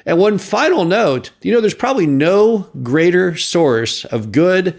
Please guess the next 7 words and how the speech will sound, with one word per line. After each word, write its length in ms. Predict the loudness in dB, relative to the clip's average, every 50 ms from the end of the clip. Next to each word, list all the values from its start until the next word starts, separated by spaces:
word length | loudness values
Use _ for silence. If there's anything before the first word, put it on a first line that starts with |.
| -12 -20 -20 _ _
financial 600 | _ -4 -2 0 0 0 0 0 0 0 2 2
information 760 | 2 2 0 0 0 0 2 2 0 0 -2 -4 -8 -8 -12 -16 _ _ _ _ _ _ _
than 160 | -2 0 0 2
your 80 | 0
banker. 480 | 0 0 0 -2 -2 -4 -6 -8 -12 _ _ _ _ _ _ _ _ _ _
Banks 540 | -2 0 0 0 0 -2 -4 -8 -10 -12 _ _ _
typically, 760 | -2 0 2 2 2 0 2 2 2 2 2 2 2 0 -2